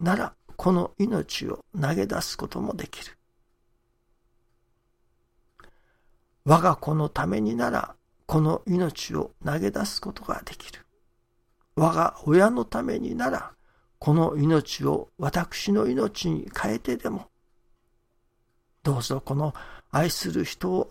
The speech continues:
助けてください。といったような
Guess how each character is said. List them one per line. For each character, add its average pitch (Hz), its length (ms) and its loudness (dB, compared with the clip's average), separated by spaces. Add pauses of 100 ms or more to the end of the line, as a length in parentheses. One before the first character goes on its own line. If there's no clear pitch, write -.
助 - 300 -6
け 220 40 -6
て 208 120 -6
く - 100 -16
だ - 140 -10
さ - 160 -10
い。 - 100 -20 (2000)
と 208 140 6
い 202 60 0
っ - 40 -12 (140)
た 247 100 2
よ 285 140 4
う - 40 0
な 101 260 -4